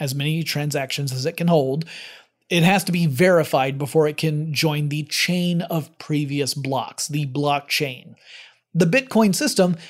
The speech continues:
devises a difficult math problem that will verify the transactions and thus make the block the most recent in the chain of transaction blocks.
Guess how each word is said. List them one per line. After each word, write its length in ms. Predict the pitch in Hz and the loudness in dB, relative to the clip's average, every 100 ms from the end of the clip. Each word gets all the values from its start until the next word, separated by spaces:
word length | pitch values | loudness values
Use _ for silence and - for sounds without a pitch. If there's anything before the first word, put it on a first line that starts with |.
| - - | -14 4
devises 720 | 190 175 160 160 151 185 156 - | 6 6 6 6 4 2 2 -2
a 320 | 165 160 160 | 0 2 0
difficult 800 | 165 - 123 151 165 156 175 - | -2 -10 -2 -2 0 4 4 4
math 440 | 175 190 214 208 - | 2 4 4 0 -2
problem 600 | 160 135 131 113 110 - - - | 2 2 0 -8 -10 -18 -16 0
that 400 | 165 156 156 170 | 2 4 2 2
will 140 | 160 | 2
verify 680 | 139 180 214 190 - 123 135 | 4 2 4 4 2 -2 0
the 140 | 143 | -2
transactions 800 | - 147 147 160 202 - 143 123 - | -2 -2 0 2 2 2 -4 -4 -8
and 240 | 185 165 160 | -2 2 4
thus 240 | 165 - | 2 2
make 360 | 156 147 147 - | -2 -2 -4 -4
the 160 | 147 | -4
block 520 | 147 127 135 131 131 175 | -2 -2 -2 -2 -4 -10
the 380 | 139 131 180 | -8 0 4
most 340 | 185 175 160 - | 4 4 2 0
recent 500 | 156 156 - 127 123 - - _ _ | -2 -2 -2 -6 -10 -16 -20 _ _
in 160 | 156 160 | -2 0
the 140 | 156 | 0
chain 380 | 147 - 160 151 | -2 0 0 0
of 80 | 139 | -2
transaction 640 | - 131 123 117 - 120 | -4 -6 -6 -8 -6 -8
blocks. 500 | 113 165 143 - - | 0 2 2 0 -6